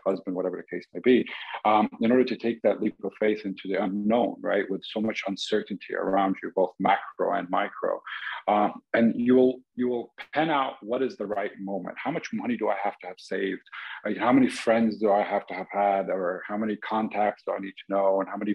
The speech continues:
V Cs are interested? The reality is there is no right time, you know, and everybody has a plan until they get punched in the face.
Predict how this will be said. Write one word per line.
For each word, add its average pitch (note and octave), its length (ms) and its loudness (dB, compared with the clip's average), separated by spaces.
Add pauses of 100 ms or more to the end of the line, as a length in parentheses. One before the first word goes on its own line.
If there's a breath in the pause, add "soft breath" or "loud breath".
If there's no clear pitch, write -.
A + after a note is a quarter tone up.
V G#2+ 140 -2
Cs G2+ 380 -4
are F#2 160 0
interested? - 500 -4 (540 loud breath)
The C3 100 8
reality D3 500 6
is C3 220 0
there G#2 160 0
is G#2 220 -6
no F#2 80 -6
right E2 240 -8 (100)
time, - 140 -12 (600)
you F#2+ 180 -4
know, F#2+ 260 -2 (360 loud breath)
and G#2+ 440 4 (100)
everybody C#3+ 380 6
has A#2 220 -4
a A2+ 40 -6
plan G#2+ 340 -4
until G2 260 -8
they F2+ 100 -4
get E2 140 -6 (120)
punched F2 280 -10
in E2+ 80 -8
the - 60 -10
face. - 320 -12